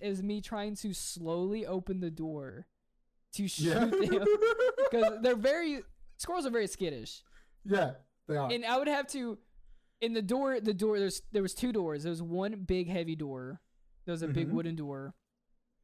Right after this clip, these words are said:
Speaker 1: And then there was a clear screen door. Or not a screen
Speaker 2: Yeah.
Speaker 1: door, but it was a, like, a glass,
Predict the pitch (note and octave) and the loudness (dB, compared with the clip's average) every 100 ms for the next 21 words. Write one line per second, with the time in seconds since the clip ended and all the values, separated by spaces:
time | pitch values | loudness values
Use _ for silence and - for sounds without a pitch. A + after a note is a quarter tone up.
0 | _ - F#3 F3 E3+ E3+ D#3 E3 D#3+ D3+ | _ -8 -4 -2 -2 -4 -4 -6 -6 -6
1 | - - F3 F3 F3 E3 - - - E3+ | -12 -8 -2 -2 -2 -6 -10 -14 -12 -8
2 | E3 D#3 A#2+ G2+ E2+ - _ _ _ G#3 | -8 -8 -12 -16 -18 -20 _ _ _ -2
3 | C4+ B3+ D#3+ D3+ G#3 F3+ E3 E3+ F3 E3 | 0 0 0 0 2 0 -2 -2 -4 -4
4 | D#3 - E3 E3 D3+ D3 C#3+ F#3+ _ _ | -8 -10 -8 -6 -4 -6 -8 -14 _ _
5 | _ _ _ _ _ - E3 D#3+ D#3 D#3 | _ _ _ _ _ -10 -4 -2 -2 -4
6 | - | -8